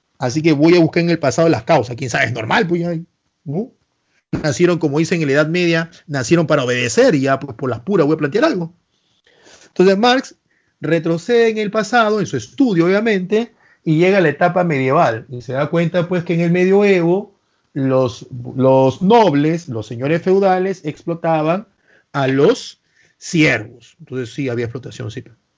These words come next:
¿no? Voy a retroceder un poquito más, dice Marx.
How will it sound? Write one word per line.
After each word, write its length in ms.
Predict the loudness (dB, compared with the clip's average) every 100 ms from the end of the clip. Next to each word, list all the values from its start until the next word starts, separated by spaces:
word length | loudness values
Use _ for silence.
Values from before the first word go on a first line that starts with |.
| _
¿no? 120 | -14 -14 _ _ _ _ _ _ _
Voy 140 | 2 4
a 40 |
retroceder 420 | 4 0 -2 0
un 80 | -2
poquito 280 | -2 -4 0
más, 160 | 0 -2
dice 200 | -6 -8
Marx. 360 | -8 -16 -20